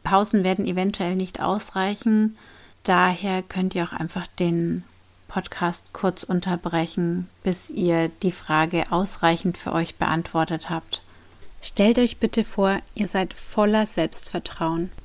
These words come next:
Ihr habt volles Vertrauen in eure eigenen Kräfte und Fähigkeiten. Ihr strotzt regelrecht vor Selbstvertrauen. Denkt und fühlt euch ganz tief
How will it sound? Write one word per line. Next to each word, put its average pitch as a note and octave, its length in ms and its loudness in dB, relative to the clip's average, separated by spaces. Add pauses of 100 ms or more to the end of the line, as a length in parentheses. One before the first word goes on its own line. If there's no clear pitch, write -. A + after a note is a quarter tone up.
Ihr G#3 140 4
habt - 160 -2
volles A#3 420 2
Vertrauen A#3 840 0 (260)
in B3 300 6
eure G#3+ 340 -2
eigenen A#3+ 460 2
Kräfte G#3 680 -2 (260)
und A3 180 6
Fähigkeiten. G3 840 -2 (180)
Ihr G#3 200 4
strotzt - 680 -2
regelrecht F#3 720 -2
vor - 240 -2
Selbstvertrauen. F3 1120 0 (440)
Denkt A3+ 320 4
und G3+ 200 -2
fühlt A#3 420 0
euch A3 420 -2 (220)
ganz A#3 540 2
tief G#3 420 2